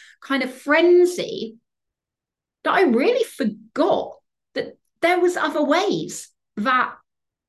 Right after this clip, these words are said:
I've done this before without social media. I can do it again. And so I started refocusing my energy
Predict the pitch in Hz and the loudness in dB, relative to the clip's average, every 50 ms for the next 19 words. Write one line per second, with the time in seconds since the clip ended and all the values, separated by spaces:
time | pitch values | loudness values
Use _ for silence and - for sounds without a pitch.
0 | _ _ _ _ _ _ _ - - - - 277 320 349 320 - - - 262 254 | _ _ _ _ _ _ _ -16 -12 -6 -2 2 2 2 2 0 -2 -6 -4 0
1 | 285 285 269 214 196 196 - 196 185 226 254 240 240 254 226 214 - 240 226 233 | 2 2 2 2 0 0 -2 -2 -2 -2 0 0 0 0 0 -2 -4 -6 -6 -6
2 | 233 220 220 220 220 208 - - - - - 233 220 254 233 214 247 277 302 302 | -4 -4 -4 -4 -4 -4 -6 -8 -8 -8 -8 -6 -2 -2 -2 0 0 -2 -2 -2
3 | 262 - - 196 214 220 202 180 - - - - - - - - - - - - | -2 -2 -4 -4 -4 -4 -4 -6 -6 -8 -10 -12 -16 -20 -20 -20 -20 -20 -20 -12
4 | - - 269 269 262 285 254 254 262 254 254 - - - - 226 214 226 233 233 | -4 0 0 0 2 2 0 2 2 0 -2 -6 -8 -4 -2 -2 0 0 0 -2
5 | - 294 269 202 196 175 165 190 220 240 247 269 277 277 285 226 233 233 220 - | -2 -2 -2 -2 -2 -2 -2 -2 0 0 0 0 0 0 0 -2 -2 -2 -4 -8
6 | - 214 202 196 185 180 180 175 175 180 180 175 - 190 185 185 - | -6 -4 -4 -2 -2 -4 -4 -4 -6 -6 -8 -8 -6 -6 -6 -6 -10